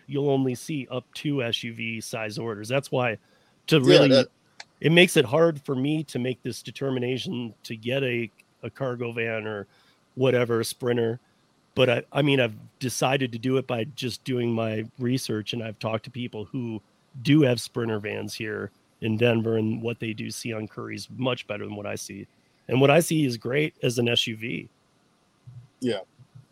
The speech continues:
Speaker 2: Yeah.
Speaker 1: I mean,
Speaker 2: I,
Speaker 1: most
Speaker 2: that's,
Speaker 1: of
Speaker 2: that's,
Speaker 1: them.
Speaker 2: that's most
Speaker 1: Most
Speaker 2: of,
Speaker 1: of them.
Speaker 2: most of the orders I see, yeah, just S U V base, and then if, if, if I can get to 'em in time, yeah, that's most of what I've been seeing also. Primarily S U V size orders,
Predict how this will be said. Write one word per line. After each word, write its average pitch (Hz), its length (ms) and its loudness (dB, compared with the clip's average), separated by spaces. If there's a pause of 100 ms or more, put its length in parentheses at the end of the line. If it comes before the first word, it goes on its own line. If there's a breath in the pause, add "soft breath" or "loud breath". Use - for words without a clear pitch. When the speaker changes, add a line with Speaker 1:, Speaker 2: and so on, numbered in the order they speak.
(340)
Speaker 2:
Yeah. - 160 -12
Speaker 1:
I 139 60 2
mean, 127 160 6
Speaker 2:
I, 131 40 6
Speaker 1:
most 139 260 8
Speaker 2:
that's, - 0 -
Speaker 1:
of 160 160 4
Speaker 2:
that's, 147 160 4
Speaker 1:
them. - 0 -
Speaker 2:
that's 143 140 4
most 147 220 10
Speaker 1:
Most - 20 0
Speaker 2:
of, 151 60 4
Speaker 1:
of 147 60 6
them. 143 100 4
Speaker 2:
most 156 160 4
of 143 100 2
the 131 40 4
orders 135 220 6
I 123 100 6
see, 135 200 0
yeah, 120 360 4 (100)
just 110 340 -6 (400)
S 117 220 0
U 120 120 0
V 120 300 2
base, 120 440 2
and 110 160 -8
then 113 280 -4
if, 113 160 -2 (100)
if, 113 220 -2
if 117 240 -2
I 117 80 2
can 117 260 -6
get 139 180 4
to 127 120 -2
'em 110 100 -4
in 107 80 -10
time, 107 400 -2
yeah, 101 260 -2
that's 104 380 -8 (600)
most 113 300 -2
of 101 180 -2 (200)
what 107 200 -4
I've 101 180 -2
been 101 120 -12
seeing 101 320 -12
also. 98 440 -8 (800)
Primarily 107 560 -2
S - 160 -8
U 110 80 -4
V 107 220 -6
size 101 500 0
orders, 104 520 -6